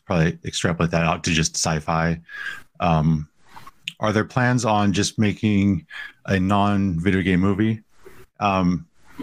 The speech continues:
I mean, I assume that's probably a, a,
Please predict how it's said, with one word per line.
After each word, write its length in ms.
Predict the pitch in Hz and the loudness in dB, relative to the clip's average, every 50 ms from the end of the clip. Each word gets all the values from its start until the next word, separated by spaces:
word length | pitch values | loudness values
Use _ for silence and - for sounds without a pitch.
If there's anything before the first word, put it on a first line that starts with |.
| - - - - - - - - - - - - _ - | -14 -14 -16 -18 -20 -20 -20 -20 -20 -20 -20 -20 _ -8
I 60 | 113 | -4
mean, 160 | 107 107 101 | -2 0 2
I 80 | 101 101 | 2 2
assume 300 | 104 - - 156 147 131 | 0 2 2 4 4 4
that's 300 | 123 120 117 - - - | 2 0 0 -2 -4 -8
probably 640 | - - 123 117 107 101 107 107 98 95 95 95 - | -6 -4 -2 -2 0 2 2 2 2 2 0 0 0
a, 440 | 92 92 92 90 90 90 87 87 80 80 - - - - - - - - 165 165 - _ - | 0 2 2 2 2 2 0 -2 -4 -8 -12 -18 -18 -16 -12 -10 -6 -4 -4 -6 -6 _ -2
a, 240 | - 85 82 80 | 0 0 2 2